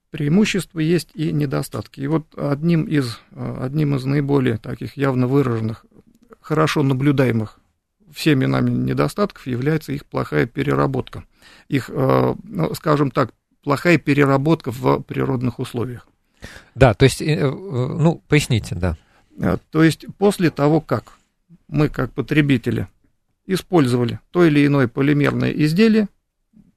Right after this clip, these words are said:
Speaker 1: мы, не задумываясь, отнесли его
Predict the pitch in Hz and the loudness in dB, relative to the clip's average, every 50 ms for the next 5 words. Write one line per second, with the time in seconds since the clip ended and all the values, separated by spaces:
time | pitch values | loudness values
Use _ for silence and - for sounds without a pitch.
0 | _ _ - - - - 156 - 165 165 175 165 156 160 185 185 175 202 202 175 | _ _ -16 -12 -8 -6 -2 0 2 2 4 4 4 4 4 6 6 4 4 6
1 | 180 180 170 156 151 156 151 139 - - _ _ _ _ _ - 143 - - 165 | 4 4 4 2 2 0 -2 -2 -4 -10 _ _ _ _ _ -8 -6 -4 -4 -4
2 | 147 - 175 175 175 147 131 131 139 123 113 | -4 -2 -2 0 2 2 2 0 -2 -4 -4